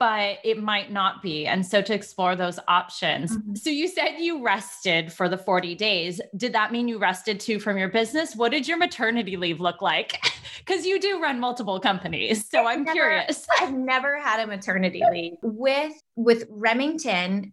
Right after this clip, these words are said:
Speaker 2: we found out we were adopting her about three, two or three months before. And so even with an adoption at birth, obviously my body didn't go through all of it,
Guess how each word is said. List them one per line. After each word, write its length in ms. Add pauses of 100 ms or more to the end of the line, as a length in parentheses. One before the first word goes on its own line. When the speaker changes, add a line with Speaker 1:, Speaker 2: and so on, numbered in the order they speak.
Speaker 2:
we 260
found 280
out 160
we 100
were 80
adopting 480
her 80
about 200 (140)
three, 640
two 140
or 100
three 200
months 300
before. 760 (480)
And 400
so 180 (100)
even 360
with 140
an 80
adoption 760
at 220
birth, 320
obviously 380
my 140
body 300
didn't 300
go 160
through 240
all 160
of 140
it, 200